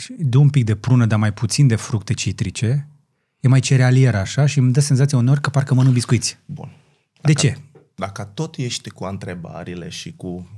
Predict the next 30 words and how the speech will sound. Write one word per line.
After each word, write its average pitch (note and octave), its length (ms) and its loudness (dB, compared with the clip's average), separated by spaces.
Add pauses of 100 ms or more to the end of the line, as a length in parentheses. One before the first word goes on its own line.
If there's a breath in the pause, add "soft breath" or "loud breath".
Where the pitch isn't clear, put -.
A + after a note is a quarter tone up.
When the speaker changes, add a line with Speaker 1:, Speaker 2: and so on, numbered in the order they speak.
(180)
Speaker 2:
acum F#2 300 -12
zici - 260 -14
că - 100 -18
ești F2+ 280 -18
fanul F#2+ 360 -14
cafea F#2 400 -16
Braziliei, F#2 1000 -16 (100)
Speaker 1:
Învață-mă. G#2 540 -2
Speaker 2:
care G#2 380 -10
este G2 420 -8
cafeaua - 360 -12
cea - 160 -12
mai - 140 -10
scumpă - 600 -14 (800)
din - 300 -12
lume? - 400 -20 (120)
Speaker 1:
Kobi C#3+ 240 4
Luwak. - 360 0 (840)
Speaker 2:
Brac. - 500 -20
Vine A2 420 -6
de B2+ 260 -4 (840)
unde? A2 460 -4 (240)
Speaker 1:
Din B2+ 180 2
Brazilia? G#2+ 460 2 (260)
Speaker 2:
Da, G2+ 500 -8
strasă - 560 -8
de B2 260 -4 (720)
Speaker 1:
Aia A#3 220 -2
cu - 80 0
pisicile. C#3 580 0